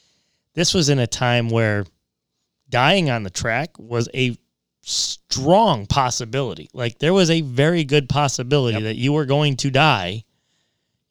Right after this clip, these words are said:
Speaker 1: in one of these races, that it was only a matter of time that your number was gonna come up and you were gonna be dead. And it happened to a lot of, a lot
Speaker 2: Oh, yeah.
Speaker 1: of drivers.
Speaker 2: Remember growing up, hearing it all the time on the news.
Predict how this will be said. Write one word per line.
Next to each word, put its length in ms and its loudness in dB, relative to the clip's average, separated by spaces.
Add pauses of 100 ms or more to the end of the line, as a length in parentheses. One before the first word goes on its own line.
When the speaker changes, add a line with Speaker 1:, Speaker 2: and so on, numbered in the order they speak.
Speaker 1:
in 380 2
one 180 0
of 100 2
these 220 0
races, 460 -2
that 140 0
it 60 -2
was 160 0
only 280 2
a 80 2
matter 340 4
of 100 -4
time 380 0
that 180 -4
your 180 -2
number 300 -2
was 160 -2
gonna 240 -4
come 240 -4
up 240 -2
and 300 -2
you 480 0
were 500 -4 (600)
gonna 260 0
be 240 0
dead. 440 -2 (960)
And 100 2
it 80 2
happened 360 2
to 100 0
a 40 2
lot 220 2
of, 180 -4 (120)
a 100 -8
lot 140 2
Speaker 2:
Oh, 40 6
yeah. 100 4
Speaker 1:
of 240 -10
drivers. 600 -4
Speaker 2:
Remember 220 0
growing 300 2
up, 180 -6
hearing 260 -6
it 100 -6
all 120 -6
the 80 -8
time 260 -12
on 100 -14
the 80 -12
news. 360 -14